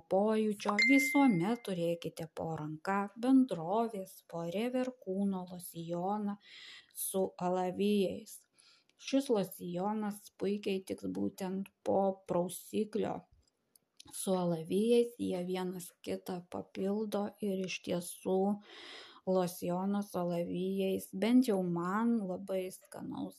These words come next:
e, kvapo ir šiaip man jisai labai patinka iš tiesų. Taigi tiesiog, e, karališkai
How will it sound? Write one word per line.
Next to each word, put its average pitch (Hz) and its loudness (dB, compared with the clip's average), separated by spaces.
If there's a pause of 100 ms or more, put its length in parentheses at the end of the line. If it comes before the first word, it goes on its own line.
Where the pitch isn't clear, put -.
(160)
e, 175 -6
kvapo 185 -4 (460)
ir 208 -2 (360)
šiaip - -2
man 180 -2
jisai 196 -6
labai 196 -2
patinka 208 -6
iš 185 -10
tiesų. - -4 (1500)
Taigi 180 -2 (640)
tiesiog, 196 -6
e, 190 -2 (720)
karališkai 220 0